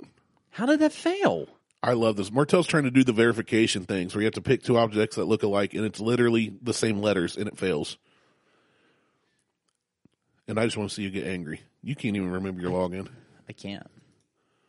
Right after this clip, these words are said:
Speaker 1: It's gotta be some variation of this,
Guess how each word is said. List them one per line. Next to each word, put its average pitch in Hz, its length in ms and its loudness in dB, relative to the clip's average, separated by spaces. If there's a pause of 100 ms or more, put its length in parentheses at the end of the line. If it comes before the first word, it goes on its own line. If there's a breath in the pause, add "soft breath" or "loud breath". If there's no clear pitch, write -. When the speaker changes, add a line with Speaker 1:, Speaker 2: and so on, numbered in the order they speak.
(3500)
Speaker 1:
It's - 140 -20
gotta 113 220 -6
be 95 140 -10
some 90 220 -14
variation 87 560 -10
of 82 140 -20
this, 76 360 -14